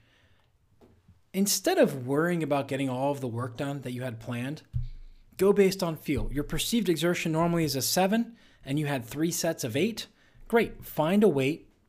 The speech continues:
that feels like a seven and do it for three sets of eight. Or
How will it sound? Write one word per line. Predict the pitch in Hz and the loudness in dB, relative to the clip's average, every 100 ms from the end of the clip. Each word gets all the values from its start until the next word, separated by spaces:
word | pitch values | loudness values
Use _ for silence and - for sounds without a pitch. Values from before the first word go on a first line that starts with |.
| - | -8
that | 139 - - | -6 -6 -10
feels | - 196 247 220 | 0 4 6 4
like | 147 - | 0 -2
a | |
seven | 120 120 110 165 - - | -2 0 0 -2 -6 0
and | 190 | 4
do | 165 156 | 4 4
it | |
for | - | 0
three | 143 139 131 | -4 -4 -4
sets | 139 117 | -4 -2
of | 139 | 2
eight. | 156 110 - - | 2 0 -12 0
Or | 175 107 98 143 | 0 0 -4 -8